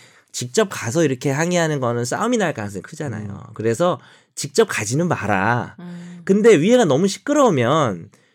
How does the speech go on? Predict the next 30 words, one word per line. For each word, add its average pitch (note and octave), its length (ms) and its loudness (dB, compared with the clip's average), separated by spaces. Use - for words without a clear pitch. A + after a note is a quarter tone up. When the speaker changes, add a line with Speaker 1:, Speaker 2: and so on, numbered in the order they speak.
Speaker 1:
이렇게 G#3 360 2
경고 G3 340 0
차원에서 F#3 420 2
천장을 A3+ 400 4
Speaker 3:
톡톡 D4 240 0
이렇게. G3 260 -12
Speaker 1:
이 E3+ 160 -2
정도까지 D4+ 720 2
우리가 D#3+ 320 4
뭐 D3 140 4
이걸 C3+ 220 6
가처분으로 A3+ 580 4
맡기는 F#3+ 400 4
이상하잖아요. C#3+ 800 2
Speaker 3:
약간 C4+ 220 -2
달랜 A3+ 480 -4
거네요. F3 400 -6
Speaker 1:
예. B2+ 500 4
그래서, G3+ 720 6
어, B2+ 240 0
주거 G#3+ 300 6
침입이라든지 F#3 720 0
초인종 A3+ 420 2
누른다든지 D#3+ 680 0
현관문 G#3 360 0
두드리는 C3+ 240 -4
걸 C3 100 -2
하지 D#3+ 200 -8
Speaker 3:
음. - 20 -10
Speaker 1:
말고, D#3+ 520 2